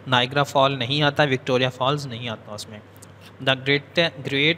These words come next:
Wall of China is about dash kilometer long। जी, जो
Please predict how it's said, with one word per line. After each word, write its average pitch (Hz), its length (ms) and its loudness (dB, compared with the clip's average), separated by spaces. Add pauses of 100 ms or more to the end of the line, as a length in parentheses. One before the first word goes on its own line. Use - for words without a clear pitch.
(140)
Wall 139 340 2
of - 280 -10
China 135 520 2 (280)
is 143 220 -2
about 131 540 4
dash 160 580 0
kilometer 127 480 -4
long। 110 840 -16
जी, 135 160 -2
जो 139 520 6